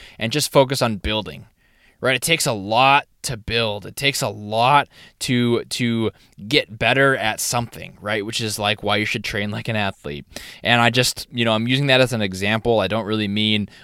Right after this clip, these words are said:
look up athlete training programs. What I mean is work to get better, work to improve. Don't worry so much about the same thing you always worry about. If you worry about the Hollywood body, the six-pack abs, the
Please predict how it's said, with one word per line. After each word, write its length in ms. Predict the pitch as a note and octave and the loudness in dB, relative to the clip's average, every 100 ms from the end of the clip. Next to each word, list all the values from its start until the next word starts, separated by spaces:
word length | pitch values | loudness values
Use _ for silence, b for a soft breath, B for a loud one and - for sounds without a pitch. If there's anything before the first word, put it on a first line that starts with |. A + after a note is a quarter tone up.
| B | B
look 260 | A2 C3 C#3 | 0 2 4
up 180 | B2+ - | 2 2
athlete 520 | G#2 A#2+ - A#2 G2 | 0 0 0 0 0
training 360 | - A#2 A#2 G#2+ | 2 2 2 0
programs. 520 | A#2 A2+ A2+ A2+ A#2 | 0 2 0 -2 0
What 120 | A2+ | 0
I 80 | A2 | 0
mean 400 | B2 D3 D3+ C#3+ B B B | 4 6 6 4 B B B
is 280 | A#2+ A2+ - | -4 -4 -8
work 340 | A2+ C#3+ F#3 | 0 2 2
to 120 | - | 0
get 240 | D#3 D#3 - | -2 -4 -2
better, 340 | A#2+ C#3+ D#3+ | -2 2 0
work 280 | C#3 C#3 D3 | 0 -4 -2
to 160 | D#3+ C#3+ | -2 -2
improve. 640 | C3 A#2+ B2+ C3+ D3 C#3+ B B - | -2 -2 0 4 2 0 B B -4
Don't 220 | D3+ C#3+ | -2 0
worry 280 | B2+ C#3 C#3+ | 2 4 4
so 240 | - B2 | 2 0
much 380 | A#2 A2 A2+ - | 2 2 0 -4
about 440 | A2 A2 A2 G2 | 0 2 4 2
the 100 | F2 | -2
same 340 | G#2+ - A#2+ A#2+ | -4 0 0 0
thing 280 | - A2+ A2 | -2 -2 0
you 120 | G#2+ | 0
always 300 | G#2 G#2+ G#2+ | 2 0 -2
worry 240 | G#2+ G#2+ | -2 0
about. 400 | G2 F2+ F#2 E2 _ B B B | -2 -2 -4 -4 _ B B B
If 100 | B2+ | -4
you 100 | B2 | -2
worry 220 | B2 D3 | 4 6
about 240 | C#3+ C#3 A#2 | 8 6 4
the 140 | G2+ | -2
Hollywood 440 | B2 B2+ C3 A#2+ | 2 4 6 4
body, 320 | A2+ A#2 A#2+ A#2+ | 4 6 6 4
the 120 | G2+ | 0
six-pack 560 | - A#2+ - B2+ A#2 | -4 -4 -2 -2 2
abs, 500 | A#2+ A#2 A#2+ B2 B2 | 6 6 6 4 0
the 240 | G#2+ F#2 | 0 0